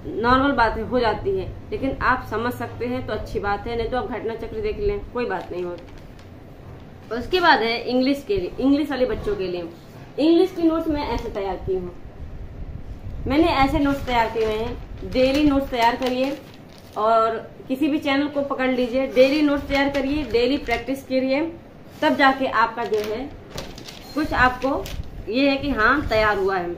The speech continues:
देखिए कैसे मैंने तैयार किया हुआ है English के notes को। तो इस तरीके से आप English के notes को तैयार करें और practice भी करते रहें। ठीक है, Next है हमारा math के लिए।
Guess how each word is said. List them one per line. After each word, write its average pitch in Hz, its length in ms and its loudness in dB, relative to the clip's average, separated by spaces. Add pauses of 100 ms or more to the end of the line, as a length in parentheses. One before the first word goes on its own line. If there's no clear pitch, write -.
(540)
देखिए 185 400 0 (400)
कैसे 262 300 -2
मैंने 269 300 0
तैयार 233 280 4
किया 226 300 -4
हुआ 202 180 -2
है - 180 -4 (360)
English 240 320 0
के 233 340 -4
notes 202 320 0
को। 180 220 -10 (580)
तो 320 60 -2
इस 370 320 -2
तरीके 359 260 0
से 330 100 -2
आप 359 140 0
English 285 360 2
के 320 120 -2
notes 285 320 2
को 302 60 -4
तैयार 254 380 4
करें 277 400 -2 (440)
और 262 300 8 (420)
practice 269 520 0
भी 294 100 4
करते 285 340 0
रहें। 277 320 2 (600)
ठीक 302 160 0
है, 330 280 0 (480)
Next 339 360 0
है 349 80 0
हमारा 311 320 4
math 226 400 0
के 233 100 2
लिए। 254 300 0